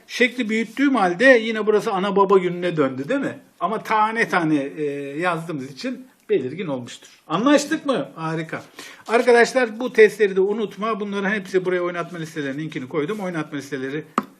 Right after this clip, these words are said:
sekmesinden de bulabilirsiniz. Hepsi de birbirinden merdane işinize yarayacaktır.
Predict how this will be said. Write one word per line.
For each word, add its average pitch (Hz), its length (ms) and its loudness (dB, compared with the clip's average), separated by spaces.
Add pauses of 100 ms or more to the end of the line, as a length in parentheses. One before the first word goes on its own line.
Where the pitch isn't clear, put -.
(140)
sekmesinden 143 720 -6
de 208 200 -2
bulabilirsiniz. 135 760 -10 (1120)
Hepsi 202 320 4
de 196 180 2
birbirinden 151 420 -2
merdane 151 480 -4
işinize 143 320 -10
yarayacaktır. 123 560 -8